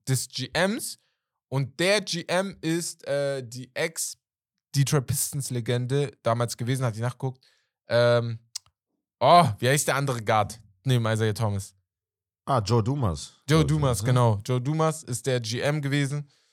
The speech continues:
Speaker 1: Und ich denk mal, die beiden Söhne, oder Joe Dumas hat, glaub ich, zwei Söhne. Einer der Söhne war wohl damals schon gut mit ihm. Was auch Sinn macht.
Speaker 2: Mhm.
Speaker 1: Äh, Detroit, äh, Draymond kommt aus Michigan, ne? Ist in der
Speaker 2: Ja.
Speaker 1: Detroit-Area aufgewachsen. Und hat ja auch später in Michigan gespielt.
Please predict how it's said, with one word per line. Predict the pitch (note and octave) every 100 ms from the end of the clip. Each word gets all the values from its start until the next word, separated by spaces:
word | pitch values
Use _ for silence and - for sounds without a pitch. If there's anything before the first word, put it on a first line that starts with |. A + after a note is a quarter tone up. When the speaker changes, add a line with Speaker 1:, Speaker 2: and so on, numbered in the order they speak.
| _ _ _ -
Speaker 1:
Und | B2 A#2+ G#2+ -
ich | A#2
denk | - C#3 -
mal, |
die | B2+ B2
beiden | A#2+ B2 B2 A2+
Söhne, | A2+ C3 B2+ A2+ -
oder | A2 G#2+ G#2
Joe | A#2
Dumas | A#2+ B2+ A#2+
hat, | A#2+
glaub | A2+
ich, |
zwei | - B2 B2
Söhne. | A#2+ A#2
Einer | - A2+
der | G#2+
Söhne | G#2+ A2+ G#2+
war | G#2+
wohl | G#2 G2
damals | - A2+ A2
schon | - A2
gut | A2+
mit | A#2+ A2
ihm. | B2 - _
Was | C3 D3+
auch | A#2
Sinn | E3 F#3
macht. | F3
Speaker 2:
Mhm. | E3+ D2 D2 _
Speaker 1:
Äh, | - B2+
Detroit, | C#3 D#3+ D3
äh, | B2+ A#2+ A#2
Draymond | A2 C#3+ D3 C3+
kommt | D3 C#3
aus | A#2+
Michigan, | C3+ B2+ C#3 B2+ B2 -
ne? | A#2 C3 _
Ist | - A#2
in | A#2+
der | G2
Speaker 2:
Ja. | F2
Speaker 1:
Detroit-Area | - D#2+ C2 G#2 G2+ G2+ F2+
aufgewachsen. | A2 G#2 G2 F#2+ - G2+ - _
Und | - A#2 G#2
hat | B2+
ja | G#2+
auch | G2
später | - A2+ G#2+
in | G#2+
Michigan | G2+ A2 G2+ G2+
gespielt. | F#2+ - A2+ G#2